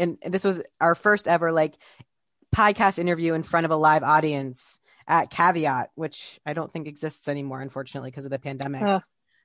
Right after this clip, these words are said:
Speaker 1: But, um,
Speaker 2: Yeah.
Speaker 1: anyways, we'd bring up Judith Light, and I turned to the audience and I go, "She's a light." And
Speaker 2: <laughs>
Speaker 1: thank you for laughing.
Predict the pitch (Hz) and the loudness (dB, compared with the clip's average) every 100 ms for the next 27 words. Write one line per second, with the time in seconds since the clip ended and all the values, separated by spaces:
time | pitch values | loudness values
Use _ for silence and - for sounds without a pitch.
0 | _ 170 170 143 160 151 170 185 220 180 | _ 4 4 6 6 6 4 4 4 4
1 | 170 - - 190 180 233 226 196 226 214 | 2 -6 -8 -2 4 4 4 2 2 2
2 | 208 262 226 190 - 190 180 - 226 214 | 6 6 8 4 2 2 2 2 0 0
3 | 208 185 269 269 233 196 202 190 175 170 | 0 2 6 6 6 4 4 4 4 2
4 | - 190 170 151 151 147 135 - _ _ | -2 -4 -2 -2 0 0 -2 -8 _ _
5 | _ _ _ _ _ _ _ 208 202 190 | _ _ _ _ _ _ _ 6 8 8
6 | 185 - - 294 - _ _ - 190 196 | 6 4 4 2 0 _ _ 0 2 2
7 | 254 240 165 156 147 160 | 2 4 6 4 0 -4